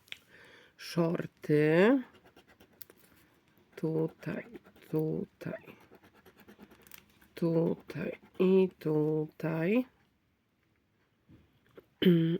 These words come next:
Mhm. Dobra, dalej mamy liść. Liścia mamy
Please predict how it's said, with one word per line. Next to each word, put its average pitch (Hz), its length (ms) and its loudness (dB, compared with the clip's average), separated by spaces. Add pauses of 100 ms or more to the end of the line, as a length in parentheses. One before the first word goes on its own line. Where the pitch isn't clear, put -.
Mhm. 170 600 4 (2250)
Dobra, 160 1160 -2 (100)
dalej 160 420 2
mamy 160 360 -4
liść. 214 600 -2 (3500)
Liścia 165 580 -2
mamy 165 300 -4